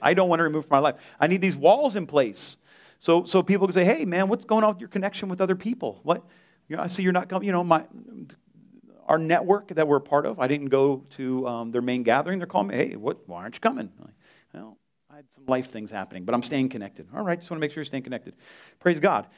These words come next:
And we need people in our lives to be looking, "Hey, is, is, is there an open door back here? Is, is there a blind spot you're missing?" We, we need these people in our life that we trust, and we give them authority to do that. And so when we talk about revivalists, we talk about, you know, <clears throat>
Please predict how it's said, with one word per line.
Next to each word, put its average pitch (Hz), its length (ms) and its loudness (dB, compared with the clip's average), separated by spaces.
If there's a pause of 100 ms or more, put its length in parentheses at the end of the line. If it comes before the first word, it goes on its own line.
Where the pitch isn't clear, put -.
(160)
And 185 140 2
we 214 80 4
need 220 140 0
people 214 240 2
in 208 40 6
our 196 80 6
lives 190 300 -2
to 156 80 -2
be 147 100 0
looking, 151 360 2
"Hey, 135 400 0 (340)
is, 123 260 -10
is, 120 280 -4
is 135 160 -6
there 143 160 4
an 147 80 -4
open 147 340 0
door 139 260 2
back 233 260 0
here? 240 260 0
Is, - 260 -2 (380)
is 120 100 -8
there 139 80 4
a 127 60 4
blind 120 340 0
spot 190 240 0
you're 190 100 -2
missing?" 214 360 0
We, 196 120 -4
we 170 140 -2
need 175 140 -2
these 170 120 -8
people 180 260 -4
in 156 60 4
our 147 80 4
life 180 200 -2
that 143 120 -4
we 131 120 -4
trust, 160 400 -6
and 135 100 -8
we 131 60 0
give 131 200 -6
them 135 300 -4 (460)
authority 151 380 2
to 147 60 -6
do 170 140 -2
that. 147 220 2
And 156 120 -8
so 214 120 6
when 202 100 2
we 208 60 2
talk 262 220 4
about 247 180 6
revivalists, 175 520 2
we 202 60 -4
talk 180 240 4
about, 165 300 4 (720)
you 156 100 -6
know, 147 220 2 (540)
<clears throat> 165 200 -8